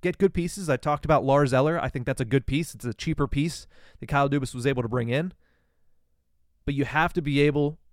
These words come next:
to hit on those middle contracts. Rakell's playing better. Brian Rust is playing really well. But could you only imagine if the Penguins would have hit on Evan Rodriguez at three million dollars last year instead of Kasperi Kapanen at three point two?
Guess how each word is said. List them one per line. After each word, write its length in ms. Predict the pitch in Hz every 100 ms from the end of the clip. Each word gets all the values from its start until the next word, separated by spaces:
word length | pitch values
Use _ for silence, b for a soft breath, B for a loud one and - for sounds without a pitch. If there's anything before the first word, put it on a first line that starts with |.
| -
to 120 | 131
hit 340 | - 147 131 -
on 120 | 127
those 180 | 120 120
middle 220 | 131 123
contracts. 580 | 113 117 110 117 104 -
Rakell's 420 | 135 135 196 202
playing 300 | - 202 185
better. 360 | 165 165 170 165 b b -
Brian 280 | 151 175 185
Rust 180 | 175 160
is 80 |
playing 280 | 147 160 151
really 200 | 151 151
well. 400 | 131 135 135 131 b b b b b - _ - _ _ _ _
But 140 | - 135
could 160 | 139
you 80 | 127
only 320 | 127 175 180
imagine 500 | 170 143 143 139 120
if 80 | 120
the 80 | -
Penguins 360 | 135 135 135 117
would 100 | 123
have 100 | 120
hit 240 | 135 - _ _ _ _ _ - -
on 160 | 127 117
Evan 220 | 135 147
Rodriguez 600 | 139 127 135 131 127 107
at 100 | 120
three 160 | 127 123
million 320 | 120 120 117
dollars 320 | 117 117 110
last 320 | 113 110 -
year 180 | 120 110
instead 380 | 110 107 127 120
of 220 | 117 -
Kasperi 400 | - - 139 127
Kapanen 440 | - 127 117 117 110
at 120 | 107
three 140 | 123
point 260 | 117 123 -
two? 240 | - 107